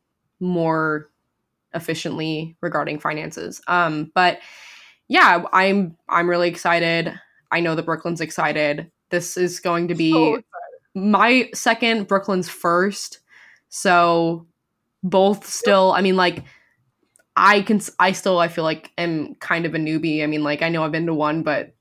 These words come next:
Speaker 1: there's people who've been, like, to a ton. So I feel like I'm still, like, still an amateur. Um, but I'm so excited. I can't wait. And the fact that it's going to be coming out, and the fact that we're gonna be going post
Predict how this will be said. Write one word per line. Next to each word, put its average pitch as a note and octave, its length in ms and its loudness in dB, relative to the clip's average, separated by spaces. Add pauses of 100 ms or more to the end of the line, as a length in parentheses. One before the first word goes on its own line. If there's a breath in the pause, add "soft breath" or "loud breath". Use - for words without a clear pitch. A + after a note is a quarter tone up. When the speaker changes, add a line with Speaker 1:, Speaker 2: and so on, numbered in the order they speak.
(160)
Speaker 1:
there's F#3 200 -2
people E3+ 200 -8
who've D#3 100 -6
been, D3+ 120 -2
like, B2+ 200 -8 (100)
to - 300 -12
a D3 60 -6
ton. A#2 280 -8
So D3 120 -4
I D#3+ 120 0
feel E3+ 140 -2
like E3 100 -2
I'm D#3 100 -4
still, D3 320 -4
like, C#3+ 360 -10 (840 soft breath)
still A3+ 320 0
an G#3+ 100 2
amateur. F3 760 0
Um, F3+ 420 4
but F#3 380 2
I'm F#3 280 2
so G#3+ 160 0
excited. F3+ 380 -2
I E3 40 -2
can't E3+ 220 -4
wait. D#3+ 220 0
And F#3 280 0
the - 60 0
fact E3+ 320 2
that E3+ 100 -2
it's E3 140 -6
going F3+ 200 -2
to F3+ 60 -2
be F3 100 -4
coming F3 320 -4
out, D#3 300 0 (600)
and G#3+ 80 2
the F#3+ 40 0
fact G3 200 2
that G3 80 0
we're F#3 120 2
gonna F#3 120 0
be F3+ 80 0
going E3 580 -2 (960 loud breath)
post G3 600 0